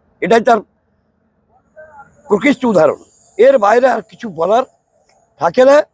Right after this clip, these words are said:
আর বলার নেই। মানুষ চাইছে বেঁচে থাকার জন্য রুটি,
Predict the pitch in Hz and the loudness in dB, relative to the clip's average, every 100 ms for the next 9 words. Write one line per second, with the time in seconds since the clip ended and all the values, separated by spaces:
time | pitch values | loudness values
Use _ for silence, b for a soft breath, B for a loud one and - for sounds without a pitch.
0 | - 156 143 151 190 165 123 131 101 _ | -10 -10 -6 -2 0 -2 -4 -8 -8 _
1 | _ _ _ _ _ _ _ - 165 285 | _ _ _ _ _ _ _ -4 0 0
2 | - 262 190 - 107 - 143 175 208 202 | 0 -2 -2 -6 -20 -16 -14 -10 -6 -6
3 | 196 180 226 277 - _ _ _ _ _ | -6 -6 -2 -2 -2 _ _ _ _ _
4 | 170 196 214 139 | -10 -10 -10 -16